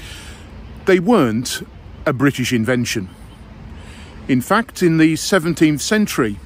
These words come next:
at the court of Louis the fourteenth at Versailles, chocolate eggs were known. And in Turin, in what is now northern Italy,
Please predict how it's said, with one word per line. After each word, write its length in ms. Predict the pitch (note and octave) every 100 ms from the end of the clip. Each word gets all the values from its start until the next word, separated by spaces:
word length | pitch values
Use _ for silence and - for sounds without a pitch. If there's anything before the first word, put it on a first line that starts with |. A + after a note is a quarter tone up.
| - - - - - - -
at 220 | C3+ -
the 80 | C#3
court 460 | - F3+ F3 E3 - D#3+
of 320 | D#3 D3+ C#3 -
Louis 380 | D3+ F#3 G#3
the 120 | F3+ F3
fourteenth 1000 | - F3 D#3 A#3 G#3 A#2 - - - - - - - - - - - - - -
at 140 | C3+ C3+
Versailles, 760 | D3 C3+ - E3 D#3 A2 F#2 - - - - - - - -
chocolate 520 | - F3 - C3 A#2+ -
eggs 360 | D#3 B2+ A#2 G#2
were 120 | A2
known. 420 | G#2+ B2 A2 G2 - - - - - - - - -
And 140 | B2+ C#3+
in 120 | C3+
Turin, 600 | - D3+ C#3 G3 A#3 G#3+
in 380 | C#3 C#3 C#3 -
what 180 | C#3+ C3+
is 120 | B2
now 300 | C#3 D3 C#3
northern 460 | C#3 C#3+ B2+ C3 D3+
Italy, 500 | E3+ - B2+ A2